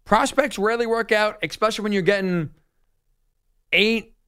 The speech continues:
nine, tenth rated prospects for a guy, again, who's the best player in baseball. So the Ang-, the, the decision for the Angels was very simple. Trade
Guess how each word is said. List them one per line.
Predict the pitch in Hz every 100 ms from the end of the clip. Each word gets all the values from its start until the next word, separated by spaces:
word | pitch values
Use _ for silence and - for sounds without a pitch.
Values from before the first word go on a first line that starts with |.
| _
nine, | 160 165 202 220 220 214
tenth | 202 - 208 202
rated | 196 196
prospects | 190 180 175 175 165
for | 170
a | 160
guy, | 170 175
again, | 170 165
who's | 160
the | 151
best | 131 175 -
player | 170 160 151 143 - _ _ _ _ _ _ _ _ _ _ _ _
in | 175 165
baseball. | 139 - - - _ _ _ _ _ _ _ _ _ _
So | 196
the | 196
Ang-, | 285 381 -
the, | 196 226 208 - -
the | 226 196
decision | 170 - 381 359
for | -
the | 240
Angels | 220 196 165
was | 135
very | 127 196 185
simple. | 170 139 101 _ _ _ _ _ _ _ _ _ _ _ _ _ _ _ _
Trade | - 240 294 330 311